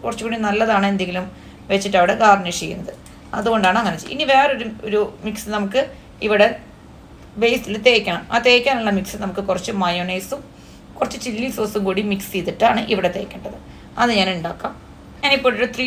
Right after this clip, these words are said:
ടേബിൾ സ്പൂൺ മയോണൈസ് എടുത്ത് വെച്ചിട്ടുണ്ട്. ഇനി അതിലോട്ടൊരു വൺ ടേബിൾ സ്പൂൺ ചില്ലി സോസാണ് ഞാൻ ഒഴിക്കുന്നത് കേട്ടോ. ടൊമാറ്റോ സോസ് ഒഴിച്ചാലും മതി, പക്ഷേ ഇവിടെ ടൊമാറ്റോ സോസിന് തീരെ,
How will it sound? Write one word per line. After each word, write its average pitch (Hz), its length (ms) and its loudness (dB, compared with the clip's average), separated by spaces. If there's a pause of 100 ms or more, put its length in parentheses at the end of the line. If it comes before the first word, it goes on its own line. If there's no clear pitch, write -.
(120)
ടേബിൾ 202 320 0
സ്പൂൺ 214 280 -4
മയോണൈസ് 175 560 -2 (300)
എടുത്ത് 185 220 -8
വെച്ചിട്ടുണ്ട്. 170 460 -2
ഇനി 254 120 0
അതിലോട്ടൊരു 220 420 2
വൺ 196 100 2 (680)
ടേബിൾ 180 320 -2
സ്പൂൺ 240 200 -8 (300)
ചില്ലി 220 320 -4
സോസാണ് 170 380 0
ഞാൻ 165 120 -6
ഒഴിക്കുന്നത് 170 360 -8
കേട്ടോ. 226 160 2 (580)
ടൊമാറ്റോ 254 400 4
സോസ് 214 220 0
ഒഴിച്ചാലും 190 400 2
മതി, 165 200 -4 (240)
പക്ഷേ 208 220 -6 (140)
ഇവിടെ 233 260 0
ടൊമാറ്റോ 208 360 2
സോസിന് 220 260 -4 (100)
തീരെ, 202 400 -2